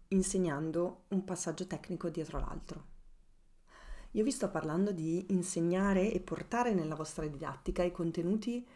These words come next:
musicali evolutivi primari, che devono essere, <coughs> che sono la base per ogni strumento.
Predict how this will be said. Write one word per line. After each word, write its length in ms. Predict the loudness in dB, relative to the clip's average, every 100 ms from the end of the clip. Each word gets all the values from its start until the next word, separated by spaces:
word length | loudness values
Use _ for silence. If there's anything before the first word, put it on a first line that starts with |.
| -20 -20 -20 -4
musicali 580 | 2 2 2 0 2 4
evolutivi 640 | 4 0 -2 -4 -2 -2 -4
primari, 540 | -6 -4 -4 -6 -8 -10 -20 -20 -20 -2
che 220 | 2 6
devono 460 | 8 8 6 2 2
essere, 460 | 0 -6 -8 4
<coughs> 640 | 10 10 12 10 8 -2 -10
che 100 | -4
sono 420 | -2 0 0 -4 _
la 120 | 0
base 420 | 2 2 0 -4 -6 -14 -18 -6
per 160 | 0 4
ogni 200 | 4 2
strumento. 720 | -2 -4 -2 -2 -4 -8 -12